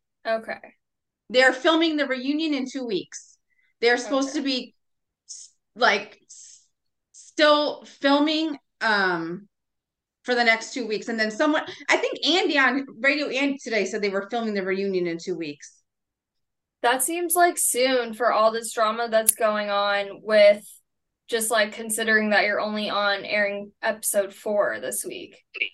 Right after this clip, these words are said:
Speaker 1: So that would mean
Speaker 2: Yeah.
Speaker 1: you're filming week six. So even if it's, like, a ten episode season, which I have no idea how many episodes a season is, but if it, even if it's a ten episode season, that's, like,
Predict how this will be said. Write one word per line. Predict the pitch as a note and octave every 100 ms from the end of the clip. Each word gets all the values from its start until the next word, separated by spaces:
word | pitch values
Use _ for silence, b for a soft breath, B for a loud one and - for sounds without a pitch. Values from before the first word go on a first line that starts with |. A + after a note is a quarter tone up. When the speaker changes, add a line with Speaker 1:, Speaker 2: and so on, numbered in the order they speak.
| _
Speaker 1:
So | - A#3+ A#3
that | A#3+
would | C4
mean | - C4+
Speaker 2:
Yeah. |
Speaker 1:
you're | B3 A#3
filming | A#3+ A#3+ A#3+ A3 G#3+ G3+ -
week | A3+ G#3+
six. | - B3+ G3+ -
So | A3+
even | A3+ B3+ D4+
if | D#4
it's, | D#4
like, | D4 C#4+
a | C4
ten | - A#3+ B3 B3 A#3+ A#3 - _ _ _ _ -
episode | A#3 A3 A3+ A#3+ A3+ A3 G#3+ G#3+
season, | - B3 B3+ G#3+ F#3+ F3 F#3 G3+ G#3+
which | A3 G#3+
I | G#3+
have | G#3+
no | G#3 G#3 G3+
idea | - G#3 G3+ - -
how | - -
many | - F2+ - - _ _ _ _ -
episodes | D#3 G#3+ G#3+ - -
a | G#3
season | A3+ A3 G#3
is, | F3 D#3 -
but | - G#3
if | A3 A#3+
it, | A#3+
even | C4+ C#4
if | C#4
it's | C4 B3
a | A3
ten | B3 A#3
episode | A3+ A3+ G#3 G3+
season, | B3 A#3+ A3 G3+
that's, | G#3 G#3+
like, | A3+ G#3+